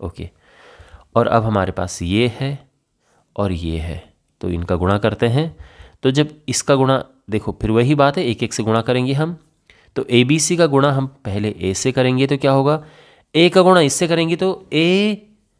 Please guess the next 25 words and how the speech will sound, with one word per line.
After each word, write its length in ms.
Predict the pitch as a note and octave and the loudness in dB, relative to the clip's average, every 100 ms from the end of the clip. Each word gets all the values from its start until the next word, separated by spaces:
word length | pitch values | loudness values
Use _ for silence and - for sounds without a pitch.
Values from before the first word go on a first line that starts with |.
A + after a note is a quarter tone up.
| - | -14
दो 260 | A2+ D3+ E3+ | 2 4 6
बार 180 | F#3 D#3+ | 4 2
आ 200 | A2+ G2+ | 0 -2
रहा 280 | F#2+ G2+ | -4 -6
है, 180 | F#2+ F#2 | -6 -8
है 200 | F2+ B2+ | -6 -2
ना? 220 | F3+ A2 - _ _ - | 0 -2 -6 _ _ -8
एक 200 | G#2 G2+ | -6 -4
तो 60 | A2+ | -2
एबीसी 460 | G2+ G2+ B2 D3 | 0 0 2 2
में 120 | C#3+ D#3 | 2 2
है 200 | E3 F#3 | 2 0
और 200 | G2+ G2+ | 0 0
एक 160 | G2+ G2+ | -2 -4
ये 160 | F#2+ G2 | -2 -2
है, 140 | F#2+ | -2
तो 180 | A2+ - A2+ | -6 -4 0
ए 160 | B2+ | 2
हो 180 | C3 A2+ | 2 0
गया 220 | A2 A#2+ | 2 0
है 180 | C3 D#3+ | 0 -4
स्क्वायर 500 | D3 - F2 E2 E2+ | -6 -4 -2 -2 -2
में, 240 | F2 F#2+ - _ _ _ _ _ - - _ A#2+ | -4 -4 -8 _ _ _ _ _ -20 -20 _ 2
ए 140 | B2+ | 2
स्क्वायर 600 | - - A2+ A#2 C#3 D3 | 2 2 2 2 0 -4